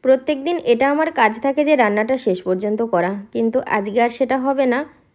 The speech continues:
আমার ভালো লাগছে না, আমার শরীরে কষ্ট হচ্ছে, খুব পেটে ব্যথা হচ্ছে। তো সেই কারণে, আহ, আমি উঠে পড়লাম রান্না থেকে, আমার কর্তা রান্না করছে। তো ওই বলল, "তোমার যখন শরীরে কষ্ট লাগছে তাহলে তুমি উঠে পড়ো।"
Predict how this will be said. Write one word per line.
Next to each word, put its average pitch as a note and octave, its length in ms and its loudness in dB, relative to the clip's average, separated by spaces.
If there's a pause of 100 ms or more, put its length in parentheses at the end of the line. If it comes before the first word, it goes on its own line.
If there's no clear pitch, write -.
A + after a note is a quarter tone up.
(100)
আমার A#3 220 -2
ভালো G#3+ 260 0
লাগছে F#3 340 -2
না, F#3 200 -6 (480)
আমার G#3 300 0
শরীরে A3+ 480 0
কষ্ট G#3+ 300 0
হচ্ছে, A#3+ 600 0
খুব A#3 300 -4
পেটে A3 240 2
ব্যথা G#3 240 0
হচ্ছে। A3 340 -2
তো A3+ 140 -2
সেই G#3 220 -2
কারণে, G#3+ 340 0
আহ, - 640 -8 (160)
আমি G#3 280 2
উঠে A#3 260 0
পড়লাম G#3+ 420 2
রান্না G3+ 280 2
থেকে, A#3 280 -2
আমার A3 260 0
কর্তা G3 360 -2
রান্না G3 280 -2
করছে। F#3 480 -6 (540)
তো A3+ 100 2
ওই C4 300 6
বলল, A#3 400 4
"তোমার A3+ 300 2
যখন A3 240 0
শরীরে G#3+ 400 0
কষ্ট G#3+ 260 0
লাগছে A#3 400 2
তাহলে G#3+ 340 0
তুমি G#3+ 280 0
উঠে G#3 180 -2
পড়ো।" G3+ 300 0